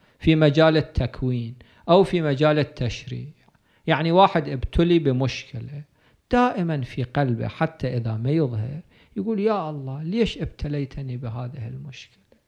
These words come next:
يكون غاضب على الله سبحانه وتعالى.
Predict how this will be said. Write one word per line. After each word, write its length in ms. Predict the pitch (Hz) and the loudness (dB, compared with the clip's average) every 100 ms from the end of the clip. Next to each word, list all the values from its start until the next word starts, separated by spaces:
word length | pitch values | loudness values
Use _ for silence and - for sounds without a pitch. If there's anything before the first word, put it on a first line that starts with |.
| _ _ _ _ _ _ _ _ _ _ _ - | _ _ _ _ _ _ _ _ _ _ _ 2
يكون 380 | 160 160 202 190 | 2 4 4 4
غاضب 440 | 147 185 180 156 | 6 8 8 4
على 220 | 127 131 | 2 0
الله 360 | 127 131 127 120 | 0 2 2 0
سبحانه 640 | 113 127 - 127 120 107 | -2 -8 -6 -6 -4 -4
وتعالى. 720 | 113 113 - 107 107 117 139 | -6 -8 -10 -12 -10 -12 -14